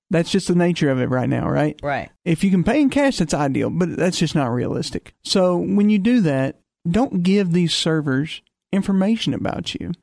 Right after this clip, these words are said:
Speaker 1: I'll, I'll give you an instance that happened to me. Two years ago, I was vacationing in San Antonio. And while we were there, had a very polite server. I mean, she was just overly polite, probably.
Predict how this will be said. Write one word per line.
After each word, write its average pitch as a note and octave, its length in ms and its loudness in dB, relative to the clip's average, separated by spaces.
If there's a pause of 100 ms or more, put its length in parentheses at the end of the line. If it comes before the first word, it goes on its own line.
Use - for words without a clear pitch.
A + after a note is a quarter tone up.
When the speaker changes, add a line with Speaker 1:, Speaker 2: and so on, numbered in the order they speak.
(120)
Speaker 1:
I'll, F#3+ 200 0
I'll F#3+ 120 2
give G#3 160 2
you G3 60 4
an F3+ 80 4
instance F#3 300 0
that D#3 80 0
happened C#3+ 340 0
to - 40 -2
me. - 180 -4
Two A3+ 200 0
years G3+ 280 4
ago, C#3 380 2
I D3 100 0
was D#3+ 120 0
vacationing D3 560 0
in C3+ 180 2
San C#3+ 220 0
Antonio. C3+ 520 -2 (240)
And C#3+ 440 2
while D#3 140 2
we E3 100 2
were D#3+ 180 2
there, E3+ 400 2 (180)
had E3 140 0
a D3+ 40 0
very E3 340 2
polite C3+ 380 0
server. - 360 -2
I - 40 -4
mean, D#3+ 160 2
she - 180 -2
was A#3+ 140 2
just F#3 220 -2 (120)
overly A#3 420 2
polite, B2+ 420 -2
probably. F3 540 0